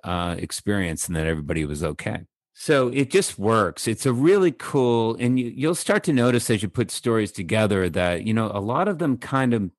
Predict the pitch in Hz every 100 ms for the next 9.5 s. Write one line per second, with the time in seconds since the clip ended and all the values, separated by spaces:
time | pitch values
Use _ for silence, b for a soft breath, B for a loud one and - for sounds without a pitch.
0 | _ - 143 147 127 175 131 92 80 -
1 | - - - - - - - 117 104 101
2 | - 113 120 107 107 113 - 92 87 87
3 | - 90 87 82 - B B 82 107 113
4 | 95 117 101 90 90 87 78 - _ 90
5 | 90 92 90 87 87 - 92 90 80 85
6 | 78 87 90 82 - - - - - 82
7 | 80 95 98 104 107 101 78 90 87 87
8 | 90 85 95 - 90 87 85 - 85 80
9 | 85 104 120 117 92